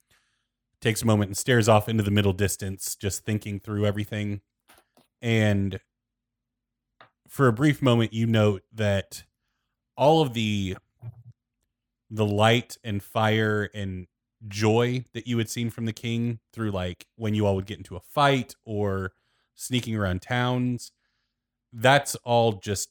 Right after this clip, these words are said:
gone at this point. And the, the weight of these decisions that he's having to make again, it seems that he,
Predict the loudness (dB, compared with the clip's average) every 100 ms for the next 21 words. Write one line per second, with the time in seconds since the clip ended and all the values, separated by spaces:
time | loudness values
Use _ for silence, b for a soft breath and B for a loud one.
0 | -10 -6 -6 -8 -14 -20 _ _ -12 -10
1 | -8 -12 -12 -18 -20 _ _ _ _ -6
2 | 0 0 0 -4 -6 -6 -4 -6 -8 -4
3 | -2 2 2 2 -6 -8 -6 -4 -6 -6
4 | -10 -8 -4 -6 -6 -10 -6 -4 -4 -4
5 | -4 -6 -10 -12 -12 -12 -14 -14 -10 -6
6 | -4 -2 -2 -2 -6 -20 _ _ _ _
7 | _ _ -8 -8